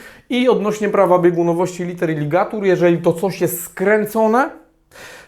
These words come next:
to będzie to też kształt będący przeciwieństwem spirali, na przykład symetryczny, słup stojący sma-, stabilnie,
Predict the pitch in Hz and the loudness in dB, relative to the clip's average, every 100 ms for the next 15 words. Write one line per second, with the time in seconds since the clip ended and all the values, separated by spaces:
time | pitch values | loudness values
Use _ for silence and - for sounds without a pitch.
0 | - 185 170 214 220 226 214 208 208 208 | 0 2 4 2 2 2 2 2 2 2
1 | - - - - - 208 247 233 160 175 | -2 -14 -16 -6 2 2 2 0 -2 0
2 | 180 202 202 - 233 240 220 226 208 208 | 0 -2 -4 -6 -6 -4 -4 0 0 -2
3 | 180 151 - - 185 175 147 143 156 156 | -4 -4 -6 -6 2 4 4 0 -4 -6
4 | 175 190 - - - 247 277 269 247 190 | -6 -6 -8 -8 -2 0 0 -2 -4 -4
5 | - 185 247 320 - _ - - - - | -4 -2 -2 -6 -16 _ -20 -20 -8 -4
6 | 202 269 294 - 220 233 220 208 208 208 | 2 2 2 2 2 2 0 -6 -2 -2
7 | 196 - 208 180 151 117 107 87 | -2 -2 -2 -2 -4 -4 -6 -10